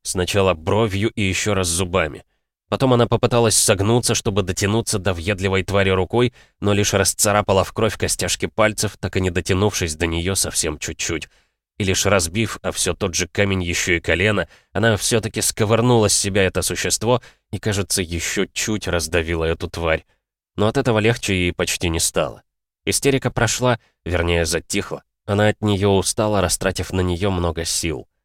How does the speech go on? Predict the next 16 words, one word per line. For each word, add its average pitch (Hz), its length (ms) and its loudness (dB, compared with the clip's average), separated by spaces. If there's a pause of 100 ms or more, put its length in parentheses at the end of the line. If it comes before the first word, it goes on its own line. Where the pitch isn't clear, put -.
(480)
Она 113 140 2
всё 135 160 2
ещё 120 200 2
лежала 117 360 4
на 107 120 2
влажной 101 400 0
земле, 95 380 2
и 113 40 2
над 92 200 0
ней 92 160 0
всё - 180 -2
ещё 85 240 -2
висел 92 380 -2
проклятый 92 540 -2
огромный 82 420 -2
камень, 87 400 -2